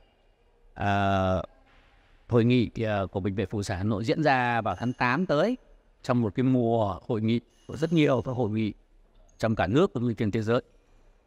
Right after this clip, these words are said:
À, chúng tôi cũng biết, à, quý thầy cô, quý đồng nghiệp hết sức bận bịu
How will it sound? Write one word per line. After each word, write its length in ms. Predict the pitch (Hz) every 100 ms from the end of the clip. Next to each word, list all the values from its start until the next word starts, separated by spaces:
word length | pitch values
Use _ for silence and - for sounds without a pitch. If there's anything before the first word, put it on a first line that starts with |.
| _ _
À, 400 | - 90 87 85 -
chúng 140 | 120
tôi 120 | 127
cũng 160 | 113 135
biết, 300 | 156 214 -
à, 80 | 120
quý 180 | 131 135
thầy 120 | 98
cô, 320 | - 120 113
quý 100 | 123
đồng 160 | 120 92
nghiệp 220 | 98 - _ 147
hết 100 | -
sức 160 | 196
bận 180 | 135 104
bịu 220 | 113 104